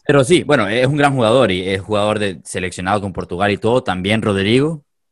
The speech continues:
Eh, entonces, podría sorprender un poco lo de Rodrigo, pero para a mí no tanto, sobre todo porque es con el Leeds con el que está en la Premier. Si lo hubiera fichado un equipo quizá de media tabla para arriba, eh, te digo que podía ser algo interesante, pero el Leeds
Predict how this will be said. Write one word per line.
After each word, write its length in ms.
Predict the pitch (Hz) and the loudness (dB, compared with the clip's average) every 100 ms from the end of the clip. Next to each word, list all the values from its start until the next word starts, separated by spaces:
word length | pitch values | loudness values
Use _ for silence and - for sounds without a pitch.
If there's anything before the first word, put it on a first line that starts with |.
| _ - | _ -8
Eh, 140 | 92 | -6
entonces, 520 | 90 85 98 107 101 - _ _ _ _ | -4 -4 -4 -2 -2 -6 _ _ _ _
podría 400 | 120 120 120 143 | 0 0 2 0
sorprender 420 | 151 123 120 113 | 0 0 0 0
un 80 | 127 | 0
poco 180 | 123 135 | 0 2
lo 100 | 139 | 4
de 100 | 127 | 4
Rodrigo, 400 | 110 101 123 139 | 4 4 4 4
pero 320 | 123 110 104 | 2 2 0
para 260 | 104 104 101 | 0 0 0
a 60 | |
mí 140 | 110 131 | -2 -2
no 140 | 135 | -2
tanto, 280 | 131 135 139 | -2 -2 -4
sobre 240 | 127 107 | -4 -4
todo 200 | - 139 | -2 -2
porque 200 | 117 110 | -2 -4
es 80 | 117 | -6
con 160 | 120 110 | -6 -6
el 100 | 98 | -4
Leeds 360 | 107 95 - | -6 -8 -12
con 140 | - 92 | -12 -10
el 80 | 87 | -8
que 80 | |
está 340 | 87 - 82 - _ _ | -8 -4 -4 -6 _ _
en 120 | 87 | -6
la 120 | 87 | -4
Premier. 280 | 78 95 95 | -2 -2 -4
Si 100 | - | -6
lo 80 | 98 | -2
hubiera 220 | 110 120 | 0 0
fichado 340 | 113 92 113 117 | 0 0 2 2
un 80 | |
equipo 340 | 107 113 95 110 | 0 -4 -4 -6
quizá 280 | 95 104 104 | -6 -2 0
de 80 | |
media 180 | 101 101 | 0 -2
tabla 260 | 104 107 101 | 0 -2 0
para 120 | 98 | -4
arriba, 380 | 85 98 117 113 _ _ _ _ _ | -4 -2 -4 -4 _ _ _ _ _
eh, 400 | 92 90 85 82 - | -6 -4 -4 -6 -6
te 80 | |
digo 240 | 90 95 95 | -4 -2 -2
que 200 | 92 87 | -4 -4
podía 300 | 90 90 92 | -4 -4 -4
ser 140 | 104 | -2
algo 140 | 98 98 | -4 -4
interesante, 500 | 90 82 110 110 98 | -6 -4 -2 -2 -2
pero 200 | 95 92 | 0 0
el 120 | 92 | 2
Leeds 340 | 113 117 - | 0 -2 -6